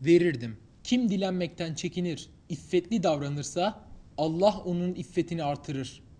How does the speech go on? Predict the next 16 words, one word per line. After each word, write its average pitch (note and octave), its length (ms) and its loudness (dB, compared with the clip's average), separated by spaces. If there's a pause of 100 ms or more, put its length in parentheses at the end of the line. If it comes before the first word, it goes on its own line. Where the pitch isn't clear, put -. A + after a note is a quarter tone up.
(420)
Kim B3 220 6
tok B3+ 280 2
gözlü F3+ 280 4
olmak F3 320 0
isterse F#3+ 680 -2 (380)
Allah F3 500 4
onu F#3 200 2
başkalarına F#3 560 0
muhtaç G#3 480 0
olmaktan F3 520 -4
kurtarır. D3+ 560 -6 (640)
Kim B3 220 6
de F3+ 100 4
sabretmeye F#3 640 2
gayret F3 380 2
ederse D#3 580 -2